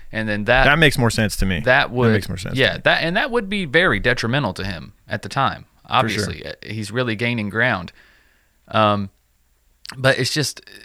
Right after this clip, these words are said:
Speaker 1: the timing, though, man. Right after he finds out that his, his contract is messed up, he,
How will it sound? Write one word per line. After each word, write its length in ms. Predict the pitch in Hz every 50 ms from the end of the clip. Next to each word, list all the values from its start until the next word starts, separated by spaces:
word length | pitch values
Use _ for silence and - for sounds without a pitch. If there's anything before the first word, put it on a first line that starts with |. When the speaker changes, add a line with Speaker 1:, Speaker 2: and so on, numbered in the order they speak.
| - _ _ _
Speaker 1:
the 120 | - 143 131
timing, 520 | - 120 135 165 180 202 190 151 117 107
though, 240 | 101 104 101 98 90
man. 300 | - 120 139 151 143 120
Right 200 | 139 156 175 170
after 360 | 165 165 160 - - 160 156
he 160 | 131 139 131
finds 420 | - - 131 135 143 147 135 - 127
out 400 | 123 131 139 139 135 - - -
that 240 | 113 101 101 101
his, 380 | 104 107 98 95 92 - - - - -
his 200 | 113 107 101 -
contract 600 | - 139 139 139 135 - 143 127 127 131 - -
is 160 | 120 113 110
messed 360 | 123 123 117 120 117 - -
up, 340 | 113 110 110 110 104 - - - _ - - - - - _ _ _ _ _ _
he, 140 | - -